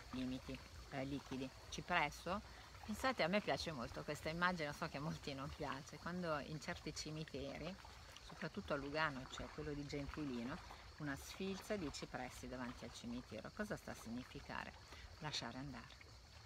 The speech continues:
proprio accettare e lasciare andare, e le tensioni sono proprio non lasciare andare, fermo già solo qui con il cipresso, il resto poi ognuno lo fa da sé. Poi abbiamo la cannella, che adesso non ho qui, la cannella forse qui,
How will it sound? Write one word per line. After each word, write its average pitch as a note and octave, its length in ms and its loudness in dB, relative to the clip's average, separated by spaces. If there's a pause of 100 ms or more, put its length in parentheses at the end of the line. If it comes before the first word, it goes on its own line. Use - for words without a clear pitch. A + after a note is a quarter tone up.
(480)
proprio F3 280 2
accettare A3+ 720 0
e E3+ 80 -4
lasciare C3+ 400 -4
andare, C3 340 -4 (380)
e F#3 100 2
le G#3 220 6
tensioni F#3+ 920 4 (400)
sono F3+ 260 4
proprio E3+ 320 2
non - 220 6
lasciare - 440 0
andare, - 260 -2 (500)
fermo D3+ 300 4
già D3+ 160 2
solo D3+ 360 2
qui D#3 160 0
con C3+ 160 -2
il C3+ 140 0
cipresso, C#3+ 560 2
il C#3+ 60 0
resto C#3 320 -2
poi C#3+ 140 -4
ognuno C#3+ 360 -2
lo C#3 100 0
fa C3+ 180 0
da - 140 0
sé. - 220 -2 (720)
Poi C#4 100 6
abbiamo F3 300 8
la E3 180 10
cannella, D#3+ 600 4
che F3+ 140 -2
adesso G3+ 320 2
non D#3+ 160 0
ho F#3 160 0
qui, B3+ 120 4
la D#3+ 160 4
cannella F3+ 380 0
forse - 420 -6
qui, - 160 -2